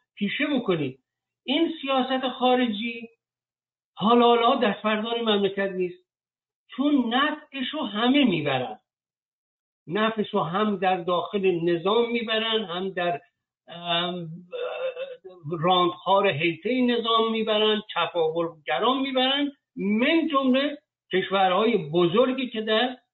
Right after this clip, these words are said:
اطراف و اکناف ما مثل روسیه و چین هستن که ازش سود می‌برن. مشوق چنین سیاست خارجی هستن. یعنی اگر در تمام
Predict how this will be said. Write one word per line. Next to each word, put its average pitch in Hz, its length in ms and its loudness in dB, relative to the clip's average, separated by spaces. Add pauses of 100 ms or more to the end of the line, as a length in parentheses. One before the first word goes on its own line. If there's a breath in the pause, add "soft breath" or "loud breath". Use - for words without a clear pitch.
(380)
اطراف 160 680 0
و 151 140 -2
اکناف 254 520 0
ما 233 260 2
مثل 214 460 0
روسیه 180 420 -2
و 214 100 -2 (180)
چین 254 160 -4
هستن 208 320 -6
که 190 120 -6
ازش 185 280 -4
سود 175 180 -8
می‌برن. - 320 -12 (920)
مشوق 208 1080 2
چنین 170 300 2
سیاست 151 420 -2
خارجی 139 520 -4
هستن. 120 400 -6 (1300)
یعنی 190 280 2
اگر 196 300 0
در 202 200 0
تمام 196 500 0